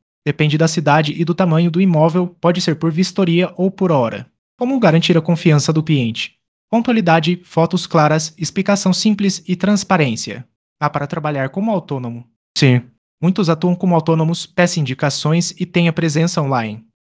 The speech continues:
Você precisa de seguro? Recomenda-se seguro, protege em caso de erro ou dano durante o trabalho. Como se destacar no mercado?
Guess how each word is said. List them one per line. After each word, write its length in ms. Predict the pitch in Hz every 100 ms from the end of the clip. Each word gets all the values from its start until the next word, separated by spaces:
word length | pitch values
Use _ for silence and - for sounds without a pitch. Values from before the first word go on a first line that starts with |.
| _
Você 220 | 135 -
precisa 340 | 208 226 160 143
de 120 | 127
seguro? 500 | - 131 117 131 123 _ _ _
Recomenda-se 560 | 185 185 202 202 190 190
seguro, 560 | - 156 143 135 120 _
protege 460 | - 190 190 190 190
em 60 |
caso 340 | 190 196 202 202
de 120 | 165
erro 220 | 175 185
ou 160 | - 175
dano 280 | 143 156 160
durante 340 | 170 170 180
o 40 | 185
trabalho. 600 | 170 151 139 107 110 127 _ _ _
Como 160 | 247 254
se 140 | 247
destacar 480 | 170 156 180 170 156
no 60 | 139
mercado? 580 | 135 139 131 117 120